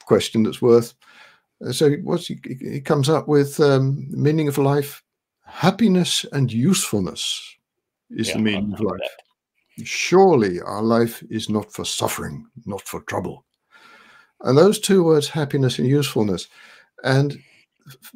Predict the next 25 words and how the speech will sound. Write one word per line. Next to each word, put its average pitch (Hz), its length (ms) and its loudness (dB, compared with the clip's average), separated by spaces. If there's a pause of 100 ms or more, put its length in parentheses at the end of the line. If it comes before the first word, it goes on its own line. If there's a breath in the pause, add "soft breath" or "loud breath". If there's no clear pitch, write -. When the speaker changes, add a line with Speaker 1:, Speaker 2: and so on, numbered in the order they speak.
Speaker 1:
what 143 200 -2
works 160 240 4
for - 80 -4
me, 120 340 4 (880)
just 120 200 2
the 139 40 -2
way 110 220 6
my 107 320 2 (160)
D 113 180 6
N 107 200 4
A 110 60 6
works, 110 380 2
if - 120 -6
I'm 117 160 2
useful, 117 600 0
if 98 120 -10
I've - 320 -8
got - 160 0
the 117 80 2
illusion 113 600 6
that 98 140 0
I've - 80 -4
helped 104 300 2
somebody, 98 420 -2
I 180 120 -2